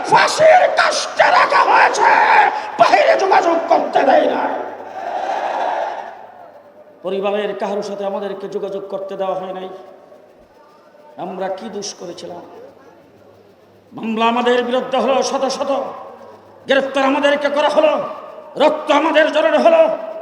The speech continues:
একুশ জনকে পাখির মতো গুলি করে হত্যা করা হলো, বৎসরের পর বৎসর আমাদেরকে জেলে আটকে রাখা হলো। দুই হাজার চব্বিশ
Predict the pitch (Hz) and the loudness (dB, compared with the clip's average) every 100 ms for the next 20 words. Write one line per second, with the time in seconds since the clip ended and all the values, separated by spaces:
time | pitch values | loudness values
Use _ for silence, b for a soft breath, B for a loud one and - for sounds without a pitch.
0 | - 339 - 339 - 339 330 330 320 370 | -2 0 2 0 0 0 0 2 2 0
1 | - 466 - - 403 392 370 370 359 349 | 2 2 4 2 0 0 2 4 6 4
2 | - 339 339 311 285 320 294 - - - | 0 -2 0 0 2 0 0 -2 -4 -10
3 | - - - 240 - 220 226 220 196 214 | -16 -12 -4 -4 -2 -4 -4 -4 -4 -4
4 | 208 226 226 208 208 208 202 202 190 202 | -4 -4 -6 -4 -4 -4 -6 -6 -8 -6
5 | 185 180 - 170 160 156 147 143 - - | -4 -6 -8 -8 -8 -8 -10 -10 -12 -16
6 | - - - - _ _ _ _ _ _ | -20 -20 -20 -20 _ _ _ _ _ _
7 | - _ _ 117 131 185 151 175 175 170 | -20 _ _ -18 -14 -12 -10 -8 -6 -6
8 | - 175 143 - 170 160 - - | -8 -12 -14 -12 -12 -10 -12 -14